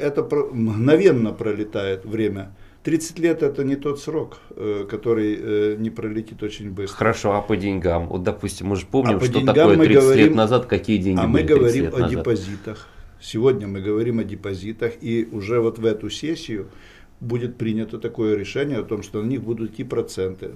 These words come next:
Speaker 1: Э, проценты будут такие, как для физических лиц. А это означает, что эти проценты не меньше инфляционных, э, будут затрат идти.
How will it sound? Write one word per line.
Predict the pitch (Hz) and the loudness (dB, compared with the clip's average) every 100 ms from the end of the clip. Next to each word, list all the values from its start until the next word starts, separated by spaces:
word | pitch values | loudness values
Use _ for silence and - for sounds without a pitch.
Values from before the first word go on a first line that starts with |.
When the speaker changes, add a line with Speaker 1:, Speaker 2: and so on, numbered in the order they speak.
| - | -16
Speaker 1:
Э, | 104 104 104 104 | -14 -10 -8 -6
проценты | 107 107 139 139 | -8 -4 -4 -2
будут | 139 127 127 | -4 -4 -4
такие, | 123 113 127 | -6 -2 -4
как | 123 127 | -2 -6
для | 110 123 | -4 -4
физических | 123 107 117 127 - 127 - | -4 -6 -8 -12 -12 -12 -10
лиц. | 98 98 - - - - - | -10 -10 -14 -20 -20 -20 -6
А | 110 | -2
это | 120 117 113 | -2 0 0
означает, | 107 113 139 143 | -2 -6 -4 -4
что | 139 - | -4 -6
эти | 107 - | -8 -8
проценты | 110 110 - 120 120 | -10 -10 -8 -8 -6
не | 117 | -2
меньше | 117 113 110 120 | 0 0 -4 -6
инфляционных, | 110 120 117 - 107 95 95 - | -8 -8 -8 -4 -2 -2 -8 -12
э, | - 101 101 101 | -10 -8 -6 -8
будут | 104 98 104 98 | -8 -10 -8 -10
затрат | 95 107 107 101 95 | -8 -8 -6 -8 -8
идти. | 101 - 107 | -12 -12 -14